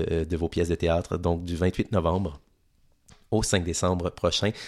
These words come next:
En plus de cette carte blanche où vous, euh, où vous épousez, euh, corps et âme votre amour du cinéma italien, c'était un bonheur de vous recevoir et de plonger, euh, dans les dédales de, de, de la création et, et de vos inspirations. Merci beaucoup.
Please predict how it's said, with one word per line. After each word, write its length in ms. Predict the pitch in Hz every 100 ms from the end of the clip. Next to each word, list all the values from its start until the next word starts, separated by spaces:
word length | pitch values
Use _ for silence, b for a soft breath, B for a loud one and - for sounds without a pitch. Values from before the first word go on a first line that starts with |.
| B
En 120 | - 107
plus 380 | 139 170 -
de 80 | 98
cette 300 | 92 101 -
carte 320 | - 104 -
blanche 480 | 92 95 98 104 -
où 40 | 90
vous, 380 | 87 90 90
euh, 60 | 87 B B B B -
où 80 | 90
vous 280 | 92 87 104
épousez, 640 | - 104 95 90 104 107 98
euh, 440 | 90 87 85 82
corps 340 | - 104 90 92
et 120 | 92
âme 440 | 95 95 92 87 -
votre 300 | 87 85 90
amour 280 | 87 87 87
du 60 |
cinéma 320 | - 90 87
italien, 400 | 87 - 87 92 101
c'était 280 | 92 -
un 120 | 95 87
bonheur 520 | 90 90 90 123 - 95
de 120 | 95
vous 160 | 92 92
recevoir 560 | 98 - 90 92 117
et 40 | 104
de 80 | 90
plonger, 580 | - 95 90 90 104 B B B B 92
euh, 360 | 87 85 85
dans 240 | 85 98 117
les 140 | 107
dédales 680 | 101 98 104 135 131 98 95
de, 320 | 95 95 92 92
de, 200 | 95 90
de 120 | 98
la 140 | 98
création 720 | - 104 101 95 - 110 117
et, 240 | 101 92 -
et 120 | 95
de 80 | 92
vos 240 | 90 95 95
inspirations. 640 | - - 87 85 - 110
Merci 300 | 101 90 -
beaucoup. 240 | 95 -